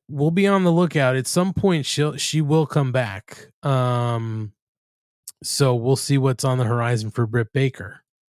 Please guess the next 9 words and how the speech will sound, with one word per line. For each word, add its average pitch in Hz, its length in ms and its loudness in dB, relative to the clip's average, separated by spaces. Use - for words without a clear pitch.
But 127 80 2
I'm 139 160 2
with 151 220 2
you. 92 260 -6
Could 156 220 2
be 170 140 2
storyline, 139 760 0
could 135 320 0
be, 127 540 0